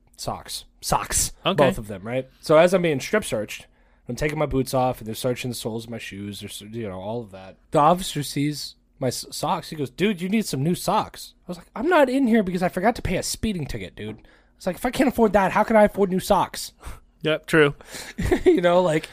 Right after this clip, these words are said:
Speaker 1: and he just starts laughing or whatever. We're joking around. And I was wearing a tank top
Speaker 2: Mm-hmm.
Speaker 1: and a button up, right? Because I was at work.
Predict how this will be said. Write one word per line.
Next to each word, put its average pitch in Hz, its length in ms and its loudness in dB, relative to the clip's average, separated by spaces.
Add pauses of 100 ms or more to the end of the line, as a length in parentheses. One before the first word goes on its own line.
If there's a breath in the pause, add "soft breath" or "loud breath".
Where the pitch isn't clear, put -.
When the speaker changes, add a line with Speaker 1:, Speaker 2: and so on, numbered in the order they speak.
(320 loud breath)
Speaker 1:
and 165 100 6
he 175 80 2
just 170 180 -6
starts 160 260 2
laughing 143 320 0
or 151 40 6
whatever. 147 240 2
We're 147 60 0
joking 147 300 0
around. 135 340 -2 (420 soft breath)
And 147 120 4
I 165 60 6
was 190 180 4
wearing 180 440 4
a 117 60 -10
tank 208 300 -2
top 120 280 -2 (200)
Speaker 2:
Mm-hmm. 143 100 -6
Speaker 1:
and 139 100 -2
a 113 40 -6
button 107 340 -2
up, 80 180 -14 (720)
right? 127 280 -6 (640)
Because 143 180 2
I 151 140 6
was 120 240 -6
at 113 160 -6
work. 151 280 0